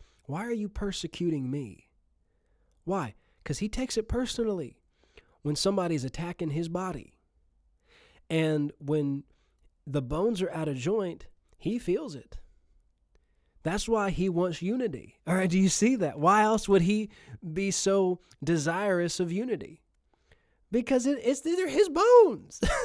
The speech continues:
<laughs> They're the bones of Christ. And this is why we should desire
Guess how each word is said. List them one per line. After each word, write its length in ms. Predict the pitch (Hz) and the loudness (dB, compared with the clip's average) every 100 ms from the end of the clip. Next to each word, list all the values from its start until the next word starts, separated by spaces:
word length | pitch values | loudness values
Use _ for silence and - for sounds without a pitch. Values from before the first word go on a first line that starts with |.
| - | 4
<laughs> 300 | 226 - - | 4 4 6
They're 220 | 220 302 | 8 8
the 80 | 320 | 6
bones 360 | 247 269 311 330 | 6 6 6 0
of 100 | 302 | 0
Christ. 680 | 381 370 381 320 - - - _ _ - - - - - _ _ _ _ - | 4 4 4 4 2 -10 -18 _ _ -14 -14 -18 -20 -20 _ _ _ _ -2
And 160 | 165 175 | 2 4
this 160 | 214 | 2
is 140 | 226 175 | 0 -2
why 240 | 185 170 | -2 0
we 380 | 147 143 226 220 | 0 0 -2 -4
should 480 | - - 139 131 120 | -6 -4 -4 -6 -8
desire 600 | 127 127 180 117 - | -8 -6 -8 -10 -14